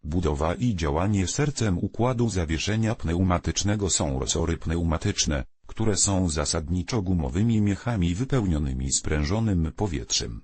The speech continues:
Te komory powietrzne są montowane pomiędzy ramą pojazdu a elementami zawieszenia, takimi jak wahacze lub osie. Gdy pojazd jest w ruchu,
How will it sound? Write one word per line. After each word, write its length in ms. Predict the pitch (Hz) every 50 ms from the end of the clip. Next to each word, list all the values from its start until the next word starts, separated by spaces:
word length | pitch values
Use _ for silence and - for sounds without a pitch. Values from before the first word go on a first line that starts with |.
| -
Te 160 | - 80 76
komory 460 | - - - 85 85 95 104 - - -
powietrzne 640 | - 80 73 80 95 107 - - - 110 104 98
są 260 | 90 - 76 71 67 -
montowane 640 | 76 78 78 76 69 78 73 78 95 95 101 101
pomiędzy 460 | - - 87 82 95 101 104 87 87 87
ramą 360 | 107 135 127 113 92 85 82
pojazdu 640 | - 92 76 73 71 71 65 65 76 87 87 95
a 60 | 98
elementami 720 | 95 - 107 107 110 95 90 85 76 - 110 120 95 82 76
zawieszenia, 800 | 67 67 71 65 71 85 85 - - 139 113 76 64 52 50 - - _ _ _
takimi 460 | - 82 80 - 151 156 123 117 104
jak 220 | 90 85 85 76
wahacze 540 | 78 69 80 73 - - 135 - - 67 65
lub 220 | 67 73 76 76 95
osie. 360 | 95 - - - - - - -
Gdy 300 | - 82 78 73 85 85
pojazd 520 | - - 131 135 120 117 101 87 - - -
jest 340 | 90 78 73 67 - - 78
w 60 | 76
ruchu, 460 | 69 62 55 - - - 60 - -